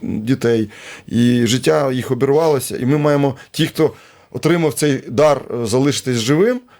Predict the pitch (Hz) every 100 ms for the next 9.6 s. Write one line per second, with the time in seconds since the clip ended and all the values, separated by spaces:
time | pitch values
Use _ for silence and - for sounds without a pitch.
0 | - 120 151 147 135 110 - - 113 117
1 | 113 110 - - 131 - 139 - 127 -
2 | 131 - - 110 127 - - 95 - -
3 | - 120 127 143 135 - - - - -
4 | 101 110 113 117 127 - 143 143 131 -
5 | - 156 160 156 120 135 127 123 - -
6 | - - 104 107 110 107 - - 131 147
7 | 151 135 131 151 190 143 113 139 123 135
8 | 151 139 131 - 120 123 151 151 131 107
9 | 104 113 123 123 113